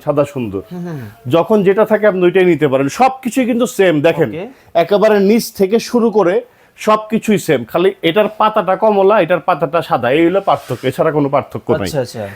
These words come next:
Speaker 1: জিনিস এক,
Speaker 2: হুম।
Speaker 1: প্রোডাক্ট এক, দাম এক, সেম, সেম
Speaker 2: ওকে,
Speaker 1: দাম।
Speaker 2: গ্যারান্টি ওয়ারেন্টি?
Speaker 1: গ্যারান্টি ওয়ারেন্টি তো থাকবেই, অবশ্যই থাকবে। পাঁচ বছরের মোটরের ওয়ারেন্টি পাবেন এই সমস্ত প্রোডাক্টে।
Speaker 2: ওকে।
Speaker 1: আর এটা হচ্ছে আঠারো ইঞ্চি।
Speaker 2: হুম।
Speaker 1: আঠারো ইঞ্চি দেখ-,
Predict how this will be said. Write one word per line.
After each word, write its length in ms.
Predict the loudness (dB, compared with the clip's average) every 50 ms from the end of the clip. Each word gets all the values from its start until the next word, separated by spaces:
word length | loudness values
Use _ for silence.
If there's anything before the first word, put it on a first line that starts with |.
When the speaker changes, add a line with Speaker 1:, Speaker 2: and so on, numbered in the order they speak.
| -10 _
Speaker 1:
জিনিস 340 | 0 2 4 4 4 4 4
এক, 200 | 2 0 0 -2 -8 -18 -16 -14
Speaker 2:
হুম। 120 | -8 -2
Speaker 1:
প্রোডাক্ট 360 | 0 2 2 2 0 2 -2
এক, 180 | -2 -2 0 0
দাম 200 | 0 0 0 0
এক, 180 | -2 -4 -6 -8
সেম, 280 | -4 -2 -2 -2 -2 -4 -4
সেম 160 | -2 -2 0
Speaker 2:
ওকে, 80 | 0 0
Speaker 1:
দাম। 100 | 0 0
Speaker 2:
গ্যারান্টি 300 | 0 0 2 2 2 2
ওয়ারেন্টি? 400 | 2 2 0 -2 -2 -2 -2 -2 -6 -12 -20 -20 _ _ _ -2
Speaker 1:
গ্যারান্টি 340 | 0 2 2 2 2 4 4
ওয়ারেন্টি 280 | 4 4 4 2 0
তো 120 | -2 -4 -4
থাকবেই, 680 | -2 -2 -4 -4 -4 -2 0 2 2 2 0 -2 -2
অবশ্যই 360 | 0 2 0 0 0 -2 -2
থাকবে। 320 | 0 0 -2 0 0 -2 0
পাঁচ 280 | 2 2 2 2 2
বছরের 420 | 2 -2 -2 0 0 0 0 2 2
মোটরের 360 | 0 0 0 0 0 2 2
ওয়ারেন্টি 320 | 2 2 2 0 -2 -2
পাবেন 260 | -2 0 -2 0 0
এই 80 | -2 -4
সমস্ত 460 | -4 -2 0 2 2 2 0 0 -2
প্রোডাক্টে। 500 | -2 0 2 0 0 0 -2 -6 -12 -12 -2 0
Speaker 2:
ওকে। 520 | 0 0 0 0 0 2 2 2 0 -4 -12 -18 _ _ _ _
Speaker 1:
আর 220 | 0 2 2 2 0 -2 -10 _ _
এটা 200 | 0 2 4 4
হচ্ছে 180 | 2 2 2 2
আঠারো 320 | 2 2 2 2 2 2
ইঞ্চি। 300 | 0 0 -2 -4 -6 -6
Speaker 2:
হুম। 260 | -6 -8 -10 _ -6 -6
Speaker 1:
আঠারো 260 | -2 0 2 2 2
ইঞ্চি 240 | 0 0 0 -2 0
দেখ-, 320 | 2 4 2 2 2 -4